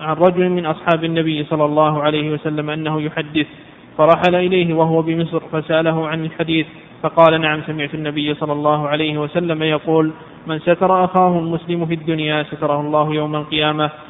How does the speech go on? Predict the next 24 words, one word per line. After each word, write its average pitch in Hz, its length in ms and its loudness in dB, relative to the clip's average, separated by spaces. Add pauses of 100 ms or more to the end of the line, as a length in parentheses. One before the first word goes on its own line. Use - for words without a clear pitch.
(160)
قال: 156 220 6
"وأنا 151 380 0
سمعته 156 340 -8
من 151 160 -6
النبي 151 420 -4
صلى 175 220 0
الله 175 360 2
عليه 160 300 2
وسلم." 165 500 0 (340)
وفي 160 160 -4
المسند 165 420 -2
أيضا 160 500 2 (460)
عن 156 160 -2
ابن 160 220 -2
جريج 160 480 0 (100)
قال: 151 220 4 (520)
"سمعت 160 320 -4
أبا 151 300 2
سعيد 151 300 -4
يحدث 156 460 -6
عن 156 200 -4
عطاء 151 420 -2
قال: 151 320 4 (400)
ر-، 165 160 4